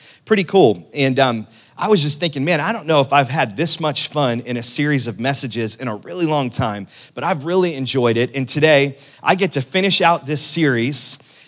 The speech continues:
And, uh, I'll tell you what color we're gonna do in just a second. You can probably guess by, uh, what's behind me.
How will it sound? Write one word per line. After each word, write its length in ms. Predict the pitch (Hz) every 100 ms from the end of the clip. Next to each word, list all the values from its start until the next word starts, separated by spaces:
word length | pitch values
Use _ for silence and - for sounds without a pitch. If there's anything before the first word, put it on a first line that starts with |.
| -
And, 200 | 135 127
uh, 200 | 120 117 - -
I'll 160 | 190
tell 220 | - 214
you 160 | 226 196
what 160 | 185 143
color 260 | 185 185
we're 80 | 170
gonna 180 | 165 151
do 200 | 139 160
in 100 | 123
just 280 | 170 151 143
a 20 |
second. 380 | - 151 139 123
You 80 | 147
can 120 | 123
probably 300 | 165 165 131
guess 260 | 139 131
by, 280 | - 139 127
uh, 100 | 123
what's 240 | 123 143 -
behind 420 | 135 143 139 123
me. 200 | 113